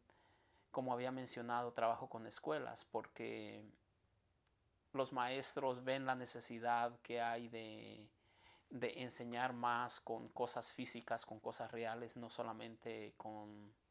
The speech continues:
lo que ven en el salón de clases, sino quieren enseñar más. Entonces, es donde a mí me invitan con, con el arte para hacer eso.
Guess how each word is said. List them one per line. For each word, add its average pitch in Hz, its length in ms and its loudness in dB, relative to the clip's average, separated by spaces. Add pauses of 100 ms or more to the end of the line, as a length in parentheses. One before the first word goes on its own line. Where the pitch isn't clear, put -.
(880)
lo 117 160 0
que 120 80 -4
ven 117 180 -4
en 117 140 -6
el 107 100 -8
salón 107 300 -4
de 123 100 -2
clases, 120 400 2
sino 110 320 -6 (240)
quieren 127 280 -2
enseñar 117 440 -4
más. 110 460 -6 (100)
Entonces, 127 720 -6
es 151 140 -2
donde 120 580 -4 (460)
a 131 80 0
mí 131 160 -2
me 123 120 -2
invitan 113 440 -6
con, 110 220 -6 (120)
con 117 160 -8
el 107 100 -4
arte 113 280 -2
para 110 180 -8
hacer 104 240 -8
eso. - 420 -10